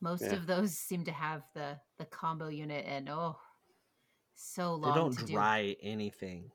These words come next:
Speaker 1: What?
Speaker 3: They don't actually dry
Speaker 1: They don't dry
Speaker 3: anything.
Speaker 1: things, no.
Speaker 3: The combo units. Uh, they just say they're gonna dry it.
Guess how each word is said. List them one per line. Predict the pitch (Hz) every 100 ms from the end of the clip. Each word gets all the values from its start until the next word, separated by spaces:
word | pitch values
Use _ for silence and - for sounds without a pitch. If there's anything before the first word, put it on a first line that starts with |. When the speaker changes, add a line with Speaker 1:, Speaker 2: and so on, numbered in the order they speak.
| _
Speaker 1:
What? | 151 190 _ _
Speaker 3:
They | -
don't | 143 165
actually | 135 - 131
dry | 107 98 98 95
Speaker 1:
They | 87
don't | 85
dry | 87 143 139
Speaker 3:
anything. | 139 139
Speaker 1:
things, | 147 - -
no. | 147 139 143 _ _ _
Speaker 3:
The | 101
combo | - 95 92 92
units. | 92 92 87 85 - -
Uh, | 104
they | 104 101
just | 104 -
say | 104 101
they're | 98
gonna | 95 92 95
dry | 95 90
it. | 92 92